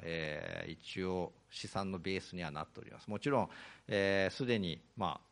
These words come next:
えー、大手浄水器メーカーとかで、えー、最初のロットが十五万台の製品があったりとかっ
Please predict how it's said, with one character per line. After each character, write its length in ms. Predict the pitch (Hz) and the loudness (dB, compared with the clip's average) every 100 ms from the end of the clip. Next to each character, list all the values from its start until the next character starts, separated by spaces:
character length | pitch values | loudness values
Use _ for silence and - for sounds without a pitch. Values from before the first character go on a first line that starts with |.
| - | -4
え 420 | 92 87 80 78 | 0 2 0 0
ー、 60 | - | 0
大 100 | 113 | 0
手 120 | 95 | 0
浄 140 | 95 | -2
水 200 | 90 98 | -2 -4
器 160 | 90 104 | -6 -4
メ 140 | 98 | -2
ー 60 | 95 | -2
カ 140 | - 80 | -2 -4
ー 0 | |
と 100 | 90 | -4
か 160 | 85 | -4
で、 260 | 82 87 80 92 | -2 -2 -2 -4
え 1080 | 82 73 50 50 50 50 50 50 50 76 - | -6 -6 -8 -8 -8 -8 -8 -8 -6 -8 -4
ー、 20 | |
最 160 | 92 | -2
初 80 | 90 | 0
の 160 | 95 90 | -2 -2
ロ 60 | |
ッ 40 | 90 - | -4 -6
ト 120 | 87 | 0
が 220 | 87 82 - - 101 | 2 0 -4 -18 -8
十 140 | 98 | -4
五 100 | 95 | 0
万 180 | 92 92 | 0 2
台 160 | 90 | 0
の 140 | 85 67 | 0 -4
製 180 | 90 78 | -6 -6
品 220 | 78 78 | -8 -6
が 160 | 78 | -4
あ 20 | 80 | -4
っ 60 | - | -6
た 120 | 76 | -12
り 100 | 71 | -10
と 140 | 78 | -12
か 100 | |
っ 60 | 71 | -8